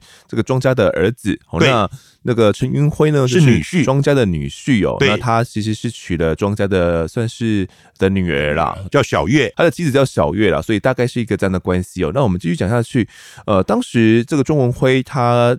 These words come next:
Speaker 1: 也吃完饭了嘛，吼，然后也就回到家中了，有先打电话确认家里面是有人的。
Speaker 2: 对。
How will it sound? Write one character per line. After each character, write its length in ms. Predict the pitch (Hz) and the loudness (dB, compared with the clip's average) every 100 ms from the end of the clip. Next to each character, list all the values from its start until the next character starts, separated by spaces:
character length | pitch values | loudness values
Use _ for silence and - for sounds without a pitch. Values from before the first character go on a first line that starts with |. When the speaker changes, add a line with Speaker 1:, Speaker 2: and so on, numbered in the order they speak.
| - | -4
Speaker 1:
也 180 | 110 98 | -2 -2
吃 160 | - | 2
完 220 | 160 139 120 | 2 2 2
饭 180 | 170 | 2
了 120 | 120 87 | 2 2
嘛， 280 | 80 69 | 0 -2
吼， 160 | 76 87 | -2 0
然 80 | 95 | 2
后 80 | 104 | 2
也 160 | 92 | 0
就 140 | 87 123 | 0 0
回 160 | 104 | 0
到 100 | 104 | 0
家 160 | 110 110 | 2 0
中 140 | 107 | 0
了， 80 | 104 | -2
有 180 | 87 95 | -2 -2
先 120 | 131 | 0
打 100 | 127 | 0
电 180 | 131 139 | 0 -2
话 220 | - 135 | 0 0
确 160 | - 135 | 2 0
认 60 | |
家 80 | 131 | 0
里 80 | 120 | 0
面 100 | 113 | -2
是 140 | - | 0
有 120 | 131 | 2
人 300 | 82 82 71 | 2 0 0
的。 80 | 85 | 2
Speaker 2:
对。 160 | 110 | 2